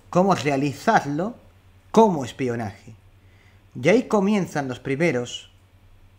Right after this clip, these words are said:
prototipos, los primeros modelos de tecnología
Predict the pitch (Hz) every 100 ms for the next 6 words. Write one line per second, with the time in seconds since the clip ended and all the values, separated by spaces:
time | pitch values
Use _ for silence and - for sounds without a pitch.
0 | _ _ _ _ _ _ - - - -
1 | 165 139 143 - 226 208 135 127 - -
2 | - - 120 - 135 175 165 - - 123
3 | 120 123 170 160 113 - - - - _
4 | _ _ _ _ _ _ _ - 135 120
5 | 202 220 240 - - - _ _ _ _
6 | _ _ _ _ _ _ - 170 156 156
7 | 156 156 - 254 151 127 180